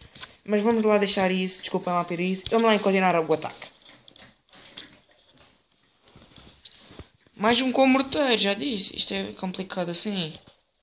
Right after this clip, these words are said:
Tem que ir pela técnica. Olha aí, molas, olha as armadilhas. Olha as armadilhas serem ativadas, vá lá.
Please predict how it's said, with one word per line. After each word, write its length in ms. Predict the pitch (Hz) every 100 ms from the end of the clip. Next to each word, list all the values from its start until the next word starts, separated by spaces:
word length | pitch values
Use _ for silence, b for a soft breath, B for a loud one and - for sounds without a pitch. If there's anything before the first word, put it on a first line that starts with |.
| - b b b b b
Tem 100 | -
que 100 | -
ir 40 | 190
pela 160 | 180
técnica. 680 | 180 214 190 165 147 - 147 147 - _ _ 151
Olha 140 | 156
aí, 60 | 151
molas, 360 | 143 127 127
olha 160 | 151 160
as 80 | 147
armadilhas. 720 | 147 143 139 123 127 - - _ _ _ -
Olha 120 | 151
as 60 | 151
armadilhas 500 | 143 139 143 131 127
serem 240 | - 131
ativadas, 520 | 127 - 127 127 127
vá 160 | - 123
lá. 180 | 139